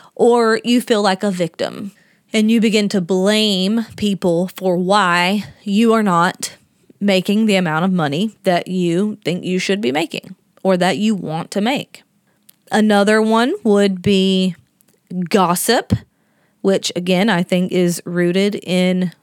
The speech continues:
jealousy. And another sinful response might be to just avoid the work altogether. Quit working. Lack of diligence.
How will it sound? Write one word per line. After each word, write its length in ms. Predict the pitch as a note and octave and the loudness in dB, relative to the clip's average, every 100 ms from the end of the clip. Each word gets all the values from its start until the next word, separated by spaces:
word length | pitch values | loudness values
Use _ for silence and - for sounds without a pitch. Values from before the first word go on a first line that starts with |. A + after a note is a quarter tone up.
| - | -8
jealousy. 880 | F3 F#3 F#3+ E3 E3+ - E3 G3 E4+ _ - - - - - | -2 0 2 0 -2 -2 -4 -4 -6 _ -20 -20 -20 -12 -2
And 260 | D4+ D4+ - | 0 0 0
another 380 | D4+ D4 E4 B4+ B4+ | 0 2 2 2 0
sinful 460 | - D4+ D#4 D4 | 0 0 0 0
response 580 | C#4 - C4 C4 C4 - | 0 -2 0 0 0 -4
might 240 | B3 C#4 B3+ | -4 -2 -2
be 220 | C#4+ C#4+ | -2 -2
to 320 | - C4+ B3 | -2 0 0
just 360 | A3 B3+ B3+ - - _ _ | 2 0 0 -6 -20 _ _
avoid 800 | - A#3 F#3 G#3 G#3+ G3+ A3 A3 - _ _ _ _ - | 0 0 2 2 2 2 0 -4 -8 _ _ _ _ -4
the 160 | G3 | 0
work 500 | F3+ F3 F3 - - _ _ - | 2 2 0 -4 -16 _ _ -4
altogether. 680 | D#3 D3 D#3 A#2 F#2+ - F#3 - | -2 -2 -4 -4 -4 -6 -10 -16
Quit 320 | - C4 B3 - | 0 2 2 2
working. 480 | F3 - - - F#3+ | -4 -4 -10 -12 -4
Lack 420 | G#3 A3+ C4 C4 | 0 2 2 0
of 320 | A#3 A#3 F#3+ - - _ - F3 | 0 0 -2 -12 -20 _ -8 0
diligence. 920 | G3 F3 D#3+ - - - - - | 0 2 -2 -4 -10 -12 -12 -12